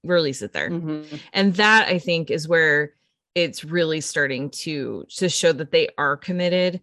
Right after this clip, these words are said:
Speaker 1: um, more than they ever have been to, uh, to really truly being more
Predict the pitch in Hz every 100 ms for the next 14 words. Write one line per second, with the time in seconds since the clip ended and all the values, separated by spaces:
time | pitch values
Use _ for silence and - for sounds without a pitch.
0 | _ _ _ _ _ - 180 175 165 160
1 | - _ 185 170 160 156 170 170 165 160
2 | 156 151 139 139 - 180 190 202 196 -
3 | - 190 165 151 143 147 _ _ _ 170
4 | 160 - 92 180 185 _ _ _ - 196
5 | 170 135 _ - 175 185 160 160 - 170
6 | 143 143 92 - 87